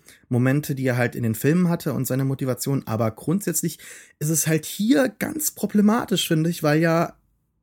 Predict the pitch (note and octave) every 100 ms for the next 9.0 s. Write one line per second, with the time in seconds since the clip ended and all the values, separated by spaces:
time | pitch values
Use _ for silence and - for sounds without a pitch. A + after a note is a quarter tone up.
0 | _ _ _ _ - D3+ D#3+ D3+ F3 G#3+
1 | - E3+ D#3 C#3+ C3+ G3 F#3 D#3+ C#3+ D#3+
2 | C#3 C#3 - C#3+ C#3 C3+ C3+ - C#3 A#2+
3 | C#3 C3 D3 G3 - - - A#2+ A2+ -
4 | A2+ A2 A#2 A#2+ - - - - A2 A2+
5 | - A2 A#2 - A2+ A2+ G#2+ A2 A2+ A#2
6 | B2 A#2+ A#2 A2 G#2+ G#2+ A2 A2 A2 A#2
7 | - - - - A#2 A#2 A#2+ C3+ - _
8 | _ - - A#2 B2 - - E3 D#3+ D3+